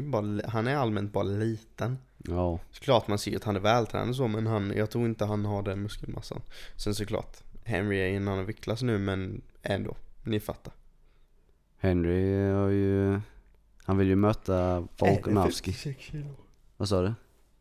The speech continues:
Speaker 1: Är det femtiosex kilo?
Speaker 2: Jag tror femtiosex eller femtiosju. Jag tror det är femtiosex komma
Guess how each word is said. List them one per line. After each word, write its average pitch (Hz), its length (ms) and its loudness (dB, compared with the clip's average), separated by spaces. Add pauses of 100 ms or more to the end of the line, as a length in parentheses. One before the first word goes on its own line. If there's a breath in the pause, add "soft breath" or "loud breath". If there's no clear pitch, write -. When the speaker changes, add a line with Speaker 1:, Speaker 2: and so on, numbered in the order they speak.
(300)
Speaker 1:
Är 117 220 4
det - 60 -10
femtiosex 135 580 -6
kilo? 131 300 -6 (960)
Speaker 2:
Jag 90 180 -4
tror 82 180 -2
femtiosex 95 560 2
eller 82 100 -2
femtiosju. 82 440 0 (1900)
Jag - 100 -20
tror 104 100 4
det 95 60 6
är 90 40 6
femtiosex - 720 0
komma 73 760 0